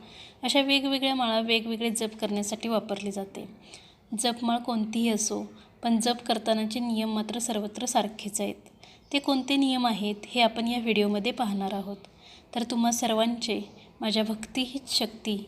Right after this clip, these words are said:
या चॅनेलवर स्वागत करते. हा व्हिडिओ तुम्हाला आवडल्यास लाईक करा, शेअर करा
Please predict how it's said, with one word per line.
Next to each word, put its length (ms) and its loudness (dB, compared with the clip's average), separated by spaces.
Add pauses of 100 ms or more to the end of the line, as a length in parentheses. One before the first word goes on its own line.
या 160 0
चॅनेलवर 460 2
स्वागत 640 0
करते. 440 -6 (480)
हा 120 8
व्हिडिओ 320 4
तुम्हाला 280 0
आवडल्यास 500 0
लाईक 340 0
करा, 260 0 (100)
शेअर 360 2
करा 280 -2